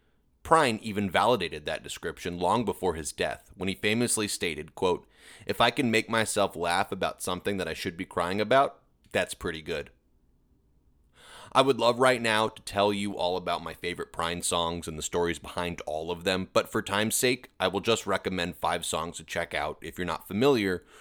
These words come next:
with John Prine's catalog. Those songs are Illegal Smile, Sam Stone, Fish and Whistle, Hello in There, and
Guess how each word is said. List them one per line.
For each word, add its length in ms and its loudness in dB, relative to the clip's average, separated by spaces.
with 240 -2
John 220 -2
Prine's 280 -4
catalog. 500 -2
Those 160 6
songs 320 4
are 220 4
Illegal 320 2
Smile, 640 2
Sam 320 0
Stone, 500 0
Fish 220 2
and 160 0
Whistle, 420 0
Hello 320 6
in 80 4
There, 340 2
and 280 -2